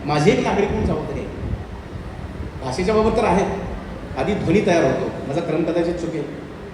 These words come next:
आधी ध्वनी तयार होतो, मग स्वर तयार होतो, त्याची वर्णमाला तयार होते, त्याचं एक वाक्य होतं, अशी क्रमक्रमाने भाषा तयार होते. तर आपण जन्माला आल्यानंतर काही हुंकार दिला असता किंवा पहिला शब्द आपण आई बोलायला शिकलो, तर त्या आईपासून जे शिकलो आपण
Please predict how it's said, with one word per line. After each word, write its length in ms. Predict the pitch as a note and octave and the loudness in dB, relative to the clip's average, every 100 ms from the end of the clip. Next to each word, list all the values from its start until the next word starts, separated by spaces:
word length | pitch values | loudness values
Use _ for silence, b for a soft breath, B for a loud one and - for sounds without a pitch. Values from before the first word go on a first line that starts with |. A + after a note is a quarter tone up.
| - - - - | -14 -14 -14 -4
आधी 120 | D#3 | -2
ध्वनी 280 | G3+ D#3 G#3 | 4 6 6
तयार 200 | F#3 D#3+ C3+ | 6 4 2
होतो, 340 | - - D#3 | 2 0 0
मग 60 | F3 | -4
स्वर 260 | - F#3+ F3+ | 0 0 0
तयार 160 | C#3+ C3 | -2 -2
होतो, 220 | - D3+ D#3+ - | -4 -6 -6 -8
त्याची 200 | C#3+ F#3+ | -8 -4
वर्णमाला 580 | E3 D#3+ G3 F#3 D#3 C3 | -2 0 0 0 -2 -2
तयार 120 | B2+ | -4
होते, 240 | B2+ F3 F3 | -4 -4 -4
त्याचं 220 | E3 F#3 | -4 -4
एक 100 | E3 | -2
वाक्य 320 | C#3+ - G3 | -2 0 -2
होतं, 240 | D3 D3 - - - - - | -2 -2 -6 -8 -12 -12 -10
अशी 120 | G3+ | -8
क्रमक्रमाने 540 | C#4+ E4 E4 E4 E4+ | -4 -2 -2 -4 -4
भाषा 220 | F#3+ - C4 | -4 -6 -6
तयार 120 | - - | -6 -8
होते. 260 | - - - - - - - - - - | -8 -10 -10 -10 -10 -10 -12 -12 -10 -4
तर 200 | D#3 D3+ | -4 -2
आपण 260 | - G#3 A3+ - - - - - | 2 2 2 -2 -4 -4 -6 -2
जन्माला 340 | C3 C#3+ F#3+ G#3+ | 0 4 6 6
आल्यानंतर 320 | A3 A3 - | 6 4 4
काही 200 | F3 G#3+ | 4 4
हुंकार 400 | F#3 E3+ A#3 A3 | 4 0 0 0
दिला 200 | F#3+ - | 0 -2
असता 160 | - - - - - - | -4 -8 -12 -14 -16 -10
किंवा 140 | D#3+ D#3+ | -8 0
पहिला 200 | D#3 G3 | 2 2
शब्द 220 | A3 G3 | 2 0
आपण 380 | A3 - - D#3 | 0 -2 -4 0
आई 120 | G3 | 2
बोलायला 280 | G#3 F#3 E3+ | 2 2 0
शिकलो, 400 | - - - - - - - | -4 -8 -10 -10 -12 -12 -8
तर 80 | C#3+ | -6
त्या 80 | - | 0
आईपासून 440 | D3 G3+ A3+ A3+ | 0 2 2 2
जे 100 | A3+ | 0
शिकलो 300 | - - E4 | 0 0 2
आपण 220 | E3 - | 2 0